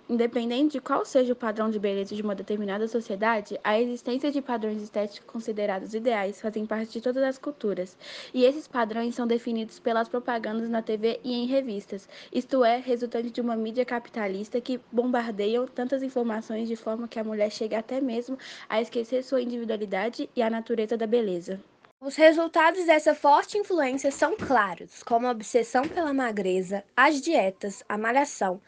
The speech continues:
Speaker 2: a cirurgia plástica, a moda, os produtos de beleza, todos vendidos pela mídia. O padrão de beleza ideal também pode ter consequências graves, como a baixa autoestima, transtornos relacionados à autoimagem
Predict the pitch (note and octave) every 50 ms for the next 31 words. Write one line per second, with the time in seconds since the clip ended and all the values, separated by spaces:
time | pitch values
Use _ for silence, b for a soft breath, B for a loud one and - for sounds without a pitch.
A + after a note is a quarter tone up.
0 | b b b b b b b - A3 G#3+ - - A#3+ A3+ A#3 A3+ G3+ B3+ D4+ D4
1 | - - A3+ F#3 G3 G3 - - - - A3 - - B3+ C4+ D4 C#4+ C4 A#3 A3
2 | G#3+ G#3+ G#3+ B3 C4+ B B B B B - A#3+ - - C4 B3+ B3 A#3 D4 C#4+
3 | - F4 E4+ E4 D#4 C4 C#4+ C4+ A#3+ A3+ A3 A3 A3 C4+ C#4+ b b b b b
4 | b _ - D4+ E4 F4+ G#4+ F#4+ E4 D4+ D#4+ D4+ C#4+ B3+ C4 C#4 A#3+ C#4 C#4 -
5 | - C#4 C#4 D4 D4 C4 G3 D#3 E3+ F#3 - - - - B B B B B B
6 | B B - B3 - C#4+ C#4 C4 C4+ C4+ D#4 F4+ E4+ E4 C4+ D4 C#4 C#4 C#4 C#4
7 | C4+ - D#4 D#4 D#4+ E4 D4+ C4 A#3 A3+ A#3+ C4+ - - C#4 C4 C4 C4+ C4+ C4+
8 | C4+ B3+ B3 B3 B3 - - C4 B3+ A3 - C4 C4 B3+ - B3+ A#3 - B3+ B3+
9 | C4+ - E4+ D#4 C4+ A3 A3 A#3+ A#3 A3 G#3+ G3+ F3+ D#3+ F3 E3+ - - - A3+
10 | A3 A3+ A3 G3+ G3+ A3+ A#3+ C#4 - D#4+ D4 C#4+ C#4+ C#4 - - - - G#3+ G#3
11 | G#3+ A3 A3 - A#3 A#3 A#3 G#3+ - - B3+ C4 D4+ D#4+ D#4 D#4 - C#4+ C#4 B3+
12 | A#3+ A#3+ - B3 A#3 A3+ G3+ G3 G3 F3+ F3+ A3 G3+ A3 B3 D#4 D#4+ - E4+ C#4+
13 | C4+ A#3+ A3 A3 A#3 A#3+ A#3+ C4